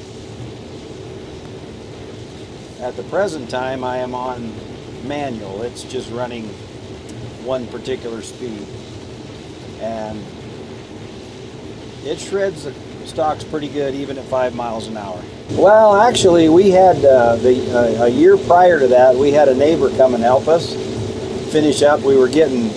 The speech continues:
kinda late in the season, and he brought his over, and, and he had a two thousand series head on a seventy-one thirty Case I H combine. And after we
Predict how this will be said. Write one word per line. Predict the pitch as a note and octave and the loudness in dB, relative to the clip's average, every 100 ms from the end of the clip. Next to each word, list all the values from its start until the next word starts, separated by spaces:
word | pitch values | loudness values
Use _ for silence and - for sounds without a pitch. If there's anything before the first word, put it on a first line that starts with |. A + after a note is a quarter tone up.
| - | -4
kinda | C#3+ D3+ | 0 4
late | B2+ C#3 D3+ | 6 6 4
in | B2+ | 0
the | A2+ | -4
season, | - D#3 D#3 C3 B2+ | -2 2 2 2 0
and | A2+ G#2+ G2 - - - - | -2 -4 -6 -8 -6 -6 -2
he | D3 | 0
brought | D3+ D3+ C#3 | 4 6 6
his | D#3+ D3 | 6 4
over, | B2+ B2 B2+ | 2 4 2
and, | B2 A2+ G#2+ A#2 A#2+ | 2 -2 -4 -8 -4
and | A#2+ | 0
he | D3 F#3 | 4 6
had | D3 | 8
a | B2 | 6
two | - A#3 | 2 2
thousand | - C3+ B2 A2+ | 6 6 6 2
series | G#2+ C#3+ C3 B2 A2 | -2 2 4 4 2
head | A#2 B2 B2+ | 2 4 6
on | A2+ A2+ | 4 4
a | G#2+ G#2 - - - - - | 2 0 -4 -10 -10 -8 0
seventy-one | E3+ D#3+ C#3+ C#3 C#3+ C3 | 4 6 6 4 4 2
thirty | A2+ D3+ D3 A#2+ | 2 2 2 0
Case | A#2+ B2 A2 | 0 0 2
I | B2 | 2
H | A#2+ A#2 A2 | 2 0 -4
combine. | G#2+ A#2+ A#2 A2 A2 A2+ A#2+ - - - - - - - - - - - - B2 - - - - | -2 0 0 0 0 -2 -6 -10 -10 -8 -8 -10 -10 -12 -10 -10 -10 -10 -10 -10 -10 -10 -10 -6
And | - D#3 D#3 D#3 C#3+ - - | 0 2 4 2 -2 -6 -8
after | C3+ D#3+ F#3 D#3+ D#3 C#3 | 0 2 2 0 0 2
we | C#3 C#3 C3+ B2+ | 0 -2 -2 -2